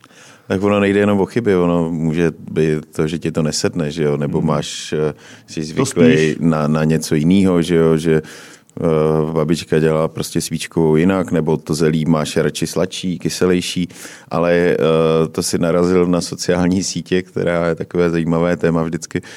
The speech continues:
Speaker 1: eh, protože tam je ta anonymita toho, že, eh, že si tam můžeš psát, co chceš.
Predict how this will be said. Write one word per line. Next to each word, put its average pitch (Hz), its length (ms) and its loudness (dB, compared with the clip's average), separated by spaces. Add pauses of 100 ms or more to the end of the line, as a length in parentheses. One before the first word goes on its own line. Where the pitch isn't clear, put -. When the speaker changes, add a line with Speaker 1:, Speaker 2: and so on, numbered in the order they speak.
(460)
Speaker 1:
eh, 80 640 2 (600)
protože 82 600 0 (1160)
tam 87 220 2
je 90 80 2
ta - 220 -2
anonymita 90 540 2
toho, 87 320 0
že, 87 260 2 (200)
eh, 85 680 2
že 87 140 -10
si - 80 -8
tam 85 120 0
můžeš 85 200 -2
psát, 87 280 -4
co 92 100 -8
chceš. - 440 -6